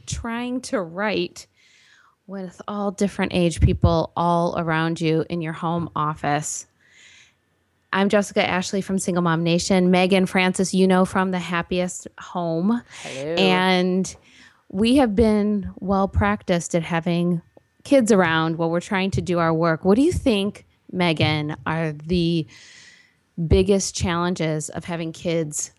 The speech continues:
Speaker 1: of different ages at home when you're trying to really concentrate, particularly write something that feels important to you?
Speaker 2: Okay, well, you know, we're, we're well aware of what the issues with the newborn are because,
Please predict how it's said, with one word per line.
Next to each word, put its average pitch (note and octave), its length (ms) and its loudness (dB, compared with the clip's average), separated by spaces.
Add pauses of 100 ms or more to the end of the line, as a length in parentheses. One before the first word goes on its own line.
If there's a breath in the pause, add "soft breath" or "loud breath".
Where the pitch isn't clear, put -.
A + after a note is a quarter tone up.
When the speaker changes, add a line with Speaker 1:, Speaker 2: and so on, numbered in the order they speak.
Speaker 1:
of F3+ 120 -4
different F#3 280 -2
ages E3 300 0
at D#3+ 80 -4
home F3 200 0
when D#3+ 140 2
you're D#3+ 80 2
trying F3 240 -2
to E3+ 80 -2
really D#3+ 300 4
concentrate, D#3 840 0 (220)
particularly F3+ 720 4
write D3+ 320 2
something D#3 400 0
that - 200 -2
feels D#3+ 320 2
important D3+ 480 2
to - 120 -8
you? C#3 220 -6 (260)
Speaker 2:
Okay, F3+ 440 0
well, G3 360 2 (160)
you G3 160 -6
know, F3 280 -2 (100)
we're, F#3 240 0
we're F#3 220 -2
well G3+ 180 4
aware F3+ 260 2
of E3 140 0
what D#3+ 160 -4
the C#3 340 -2
issues F3 360 -6
with F3 100 -10
the D#3 60 -14
newborn D3+ 320 -4
are C3+ 180 -4
because, C#3 500 -8